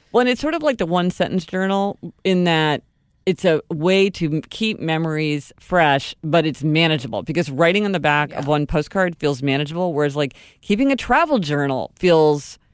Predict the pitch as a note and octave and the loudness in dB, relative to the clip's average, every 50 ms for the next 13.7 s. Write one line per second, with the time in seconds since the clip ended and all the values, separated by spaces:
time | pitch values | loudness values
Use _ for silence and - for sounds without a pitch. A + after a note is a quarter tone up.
0 | _ _ _ _ _ - G3 G3+ - - G3 F3 E3+ D#3 D#3 E3 - F3 D3 C3+ | _ _ _ _ _ 2 2 2 4 2 2 2 4 4 2 2 2 0 0 0
1 | C3+ C#3+ C#3 C#3 C#3 C3+ C3 A#2 - - - D3+ C#3+ C3 B2+ B2+ A#2+ - - - | 2 0 2 0 0 -2 -4 -6 -6 -2 0 2 2 2 2 0 0 -2 -4 -6
2 | - - F#3 E3 G3+ F#3+ F3 - F#3+ G3 F#3 F3+ F#3 F#3+ E3+ E3 D#3+ - - F3 | -4 -2 0 0 2 2 2 4 2 2 4 2 2 2 2 2 0 0 0 0
3 | F3 E3+ E3+ - F3+ D#3 D3+ D3 C#3+ D3 C#3+ C#3+ - E3+ D#3 - E3 D#3 G#3 A3 | 2 2 2 2 0 2 2 2 2 2 0 -2 -2 -2 -2 -2 0 0 2 0
4 | G#3+ - F3+ E3 - G3 F#3+ F#3 D#3 - - G#3 F#3 F#3 F3+ - G#3 G3 F#3+ E3+ | 0 0 -2 -6 -4 -2 -2 -2 -2 0 0 2 2 2 2 2 2 2 2 2
5 | - - F3 D#3+ - E3 D#3 - - F3+ E3+ D3 - - D3+ D3+ D3+ C3+ C#3 A#2+ | 0 -2 -6 -4 -2 -2 -4 -2 -2 -4 -4 -4 -4 -4 -4 -4 -2 -2 -4 -6
6 | - _ _ - - - D#3 D#3 D#3 D#3 - D3 B2+ C#3 - - C#3+ C3+ C3+ C#3 | -6 _ _ -20 -10 -2 0 0 0 0 -2 -6 -8 -6 -4 0 2 2 2 2
7 | B2 C#3+ C3+ B2+ - - C#3+ C#3 D#3 - - _ _ _ _ _ - D#3+ G3 F3+ | 0 -2 -4 -4 -4 -2 -2 -2 -2 -4 -10 _ _ _ _ _ 0 2 4 4
8 | E3+ - - D#3 D3 C#3+ C#3 C3+ - C#3+ C3+ B2 C#3 C#3+ D#3 E3+ - - E3 E3+ | 4 2 2 2 4 4 4 2 0 -2 -2 -2 0 0 0 0 -2 -2 -2 0
9 | F3 F#3 G3 F#3+ F#3+ F#3+ F3 F3 F#3 F3+ F3+ F3+ F3+ E3 D3+ D#3 D#3 E3+ F3 E3 | 0 2 2 2 0 0 0 0 0 0 2 2 0 0 -2 -4 -2 0 0 0
10 | E3 E3 D#3 C#3+ C#3+ C#3 - - - E3+ D#3+ E3+ G#3 - - - G3+ F#3 F#3 E3 | 2 2 0 0 0 -2 -4 -4 -2 -2 0 0 -2 -4 -4 -4 -2 0 0 2
11 | D3+ D3 D3+ D3 D3 D3 C#3 C3+ B2+ - D#3 D#3 D3 C#3 C3 C3+ C3+ C#3 C3 A#2+ | 2 2 2 2 2 2 0 -2 -2 -2 -2 -2 -2 -2 -4 -4 -4 -4 -4 -4
12 | C3 C3 C3 C3 C3 C#3+ D3+ D3 D3+ C#3 C#3 C3+ C3 B2 - _ _ _ _ _ | -6 -6 -4 -2 -2 0 0 0 0 0 -2 -2 -4 -4 -6 _ _ _ _ _
13 | _ _ _ _ - - F3+ E3+ D#3+ D#3 C#3+ C3+ B2+ | _ _ _ _ -2 0 2 2 2 0 0 -2 -4